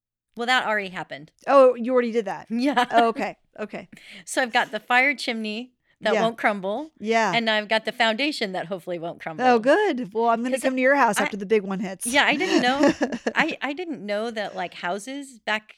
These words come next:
Speaker 1: y-, y-, a hundred years ago,
Speaker 2: Yeah.
Speaker 1: they didn't fasten them to the foundation.
Speaker 2: They just slip 'em on there and say, "Oh, it'll be fine."
Speaker 1: They just sit 'em on there
Speaker 2: Yeah.
Speaker 1: thinking they're heavy enough.
Speaker 2: <laughs> "Here's some glue. Just put some glue
Speaker 1: Yeah.
Speaker 2: on there, a little
Speaker 1: Is
Speaker 2: bit of
Speaker 1: that
Speaker 2: Velcro.
Speaker 1: crazy?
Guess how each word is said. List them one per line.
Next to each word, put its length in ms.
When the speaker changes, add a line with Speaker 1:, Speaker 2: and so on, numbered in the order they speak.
Speaker 1:
y-, 100
y-, 260
a 180
hundred 340
years 180
ago, 300
Speaker 2:
Yeah. 220
Speaker 1:
they 100
didn't 260
fasten 400
them 140
to 40
the 120
foundation. 800
Speaker 2:
They 100
just 240
slip 160
'em 140
on 140
there 180
and 100
say, 80
"Oh, 140
it'll 100
be 100
fine." 180
Speaker 1:
They 100
just 240
sit 140
'em 280
on 240
there 280
Speaker 2:
Yeah. 140
Speaker 1:
thinking 300
they're 120
heavy 300
enough. 340
Speaker 2:
<laughs> 80
"Here's 200
some 160
glue. 460
Just 220
put 140
some 120
glue 220
Speaker 1:
Yeah. 80
Speaker 2:
on 80
there, 320
a 40
little 200
Speaker 1:
Is 60
Speaker 2:
bit 100
of 100
Speaker 1:
that 20
Speaker 2:
Velcro. 120
Speaker 1:
crazy? 120